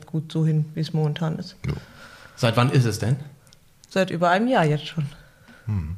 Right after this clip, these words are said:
Speaker 3: Wir wollen gleich mal herausfinden, wie das gekommen ist. Doch fangen wir an. Stichwort ist da nämlich auch Mister beziehungsweise Misses Handwerk. Miss Handwerk, ne? Nicht, nicht Misses, Miss Handwerk.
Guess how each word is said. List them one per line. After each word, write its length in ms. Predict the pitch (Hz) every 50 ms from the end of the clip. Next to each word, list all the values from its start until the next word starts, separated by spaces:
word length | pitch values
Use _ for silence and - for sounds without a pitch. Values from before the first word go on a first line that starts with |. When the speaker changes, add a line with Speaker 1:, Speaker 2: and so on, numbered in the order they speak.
| - -
Speaker 3:
Wir 140 | 117 113
wollen 120 | 113 120 113
gleich 180 | 113 120 117
mal 140 | 120 120 117
herausfinden, 760 | 113 113 104 104 117 120 117 - 127 123 127 135 135 131 - - - - -
wie 100 | - 120
das 200 | 127 139 135 -
gekommen 320 | - 143 139 147 147 151 156 185
ist. 120 | 240 - - - - - - - - -
Doch 160 | - 107 98
fangen 220 | - - 110 110 107
wir 120 | 107 -
an. 260 | - 123 143 160 165 - - - - - - - - - - - - - - - - - - - _ _ _ -
Stichwort 380 | - - 139 131 135 131 - 120
ist 140 | 113 -
da 60 | 123 113
nämlich 280 | 110 110 110 110 - 113
auch 360 | 110 107 107 101 - - - - - - -
Mister 600 | 127 135 131 - 147 135 127 127 123 - - - -
beziehungsweise 320 | - - - 117 107 104
Misses 300 | 110 117 113 107 98 -
Handwerk. 400 | 117 127 147 143 175 180 185 185 - - - - - _ _ _ _ - - 117
Miss 320 | 117 139 143 - - - - -
Handwerk, 280 | - - - - -
ne? 80 | 120 131
Nicht, 260 | 131 113 - - -
nicht 160 | 95 95 -
Misses, 400 | - 95 98 - - - - - - _ -
Miss 200 | 107 - - -
Handwerk. 260 | - - - -